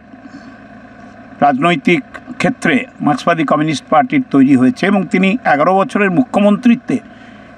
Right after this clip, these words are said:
কী ভুল করেছেন, কী ভালো করেছেন, সেটা মানুষ বিচার করবে। তবে খুব আবেগপ্রবণ মানুষ ছিলেন, একটু উন্নাসিক ছিলেন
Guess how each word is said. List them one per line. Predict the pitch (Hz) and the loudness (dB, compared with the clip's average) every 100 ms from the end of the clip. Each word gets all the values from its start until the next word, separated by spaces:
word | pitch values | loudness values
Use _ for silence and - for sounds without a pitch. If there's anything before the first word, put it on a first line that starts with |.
| - | -4
কী | 190 | 0
ভুল | 175 180 | 2 2
করেছেন, | 202 202 202 - 202 | 2 0 0 -2 -4
কী | 185 - | 0 0
ভালো | 131 170 185 | 2 2 0
করেছেন, | 190 185 - 190 | 0 -2 0 -4
সেটা | 143 156 | -2 -2
মানুষ | 175 160 156 | 0 -2 -2
বিচার | 151 135 151 | -4 -2 -2
করবে। | 139 123 117 - - - - - - - - - - - - - - - - - - - - - - - - - | 0 -2 -2 -10 -20 -20 -20 -20 -20 -20 -20 -20 -20 -20 -20 -20 -20 -20 -20 -20 -20 -20 -20 -20 -20 -20 -20 -4
তবে | 185 196 233 240 - - 254 240 - | 0 2 0 -2 -14 -14 -10 -8 0
খুব | 220 | 2
আবেগপ্রবণ | 160 160 247 - 220 233 233 247 - | 2 0 -2 0 2 2 2 -2 -2
মানুষ | 170 190 - | 0 0 -4
ছিলেন, | - 208 - - | -2 0 0 -2
একটু | 262 226 | 0 0
উন্নাসিক | 196 196 233 - 254 | 2 2 2 2 -2
ছিলেন | - 214 135 | 0 0 0